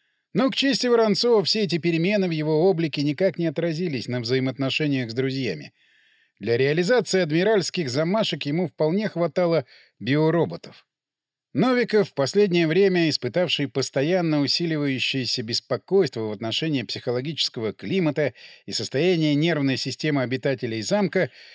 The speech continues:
всё же каждый из них пережил целый год непрерывных стрессов, с интересом наблюдал, как Воронцов устраивает общее построение экипажа, боевые, водяные, пожарные тревоги,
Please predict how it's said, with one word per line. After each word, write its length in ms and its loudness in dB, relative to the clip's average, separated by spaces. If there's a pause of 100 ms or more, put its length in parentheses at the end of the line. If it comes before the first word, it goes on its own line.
(240)
всё 200 0
же 140 2
каждый 360 2
из 60 0
них 280 2
пережил 440 2
целый 320 0
год 280 0
непрерывных 580 0
стрессов, 480 0 (420)
с 100 -6
интересом 520 2
наблюдал, 480 2
как 220 -2
Воронцов 540 0
устраивает 760 0
общее 480 0
построение 760 0
экипажа, 680 0 (440)
боевые, 640 2
водяные, 540 2
пожарные 600 0
тревоги, 600 2